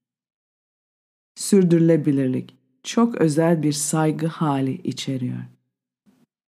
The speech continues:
İşte bunu yardım çalışmalarımızda görmeliyiz. Bazı çok güzel atılımlar görüyorum.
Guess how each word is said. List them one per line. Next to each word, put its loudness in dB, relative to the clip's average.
İşte 2
bunu 8
yardım 4
çalışmalarımızda 0
görmeliyiz. -4
Bazı 2
çok -2
güzel 2
atılımlar 4
görüyorum. -2